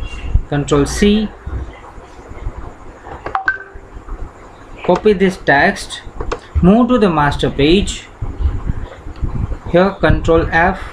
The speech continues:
find this text. If you cannot found, then you have to see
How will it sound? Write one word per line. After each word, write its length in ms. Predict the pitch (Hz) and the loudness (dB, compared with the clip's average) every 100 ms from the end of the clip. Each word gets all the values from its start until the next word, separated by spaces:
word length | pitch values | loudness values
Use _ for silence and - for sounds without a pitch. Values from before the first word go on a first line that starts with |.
| - - - - - - - - - - - - - | -10 -2 -2 -2 -10 -12 -18 -10 -8 -6 -8 -4 2
find 380 | 170 185 208 | 4 4 4
this 180 | 190 208 - | 6 4 2
text. 640 | - 196 214 - - - - - - - - - - - - - - - - - - - - - - - - - - | 2 2 2 -4 -10 -12 -8 -8 -6 -6 -8 -10 -14 -12 -10 -10 -10 -10 -8 0 0 0 -6 -6 -4 -4 -10 -6 0
If 300 | 175 - - | 0 -2 2
you 140 | 175 | 2
cannot 540 | 175 175 202 247 247 - | 4 2 4 4 2 2
found, 480 | 160 135 139 196 - - - - - | 2 2 4 4 2 -4 -8 -12 -6
then 640 | 147 190 170 147 190 185 - - - - - - - - - - - - - - - - - - - - - - - - - - - - - - - - | 2 4 4 2 -2 -2 -4 -6 -4 -6 -6 -4 -2 -2 -4 -8 -12 -18 -12 -10 -10 -10 -8 -2 0 0 0 -2 -4 -8 -12 -10 -12 -12 -14 -12 -12 0
you 100 | 165 | 2
have 300 | 151 170 185 | 4 2 2
to 100 | 208 | 2
see 640 | 202 - 208 214 220 220 | 0 2 4 4 2 0